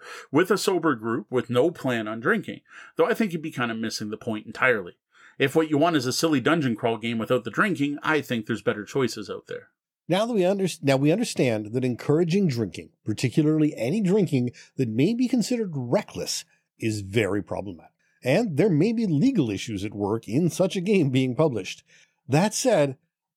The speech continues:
Speaker 2: I really wanted more of a drinking game in this. As it stands, you chug when you die, and sip, or three sips, if you die again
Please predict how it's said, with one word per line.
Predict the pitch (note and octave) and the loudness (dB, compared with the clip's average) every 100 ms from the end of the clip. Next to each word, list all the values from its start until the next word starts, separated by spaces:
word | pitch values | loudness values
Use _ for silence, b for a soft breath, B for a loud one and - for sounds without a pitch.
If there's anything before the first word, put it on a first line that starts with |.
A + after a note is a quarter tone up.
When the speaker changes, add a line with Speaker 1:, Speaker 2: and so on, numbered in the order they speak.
| _ - | _ -6
Speaker 2:
I | D#3+ F#3+ G3 | -2 2 2
really | D3 C#3+ D3+ | 4 4 4
wanted | C3+ A#2+ B2+ B2+ C3 A#2 | 2 0 2 2 0 -2
more | A#2 B2 B2 G2+ G2 G2 _ - | 2 4 6 4 2 -4 _ -4
of | G2+ | -2
a | G#2+ | -2
drinking | G2 G#2 F#2+ G2+ | -4 -4 -4 -4
game | F#2+ F#2 | -4 -6
in | F2 F2 | -8 -14
this. | F2+ - - _ _ _ _ | -10 -10 -10 _ _ _ _
As | - A#2+ C3 | -2 0 0
it | G3+ | -2
stands, | - E3 A#2 A2 D3 - _ | -2 0 0 -2 -6 -12 _
you | G#2 F#2+ | -10 -6
chug | - A2 G#2 | 0 0 2
when | C#3 | 2
you | A3 | 4
die, | E3 A2+ G#2+ A#2 C3 | 2 2 2 0 0
and | C3+ E3 F3 D3+ | -2 -2 -2 -4
sip, | - - C4+ - - | -2 0 0 -4 -4
or | D3 | -2
three | B2 B3 F#3+ | 0 0 2
sips, | A#2 A#2 - B B B - | 2 0 -6 B B B -2
if | C3+ | 2
you | D3 | 4
die | C3 B2+ | 4 4
again | C3 A#2 A#2 G#2 A2 | 0 2 2 2 -4